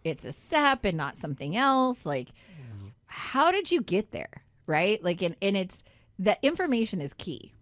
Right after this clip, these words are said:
Speaker 1: right? Like, we wanna
Speaker 2: Right.
Speaker 1: make sure that everything aligns. And I will tell you that there has been times when a financial advisor does not always agree with a C P A on the best course possible.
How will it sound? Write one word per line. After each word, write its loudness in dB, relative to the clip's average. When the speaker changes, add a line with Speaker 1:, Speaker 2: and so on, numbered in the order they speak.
Speaker 1:
right? 0
Like, 0
we -4
wanna 2
Speaker 2:
Right. 2
Speaker 1:
make 2
sure 2
that -2
everything -2
aligns. -2
And 4
I 6
will 6
tell 4
you 2
that 0
there 0
has -2
been 0
times -2
when -4
a -2
financial 0
advisor -2
does -4
not 2
always 0
agree -4
with -2
a 0
C -4
P -4
A -8
on 0
the -2
best -2
course -6
possible. -6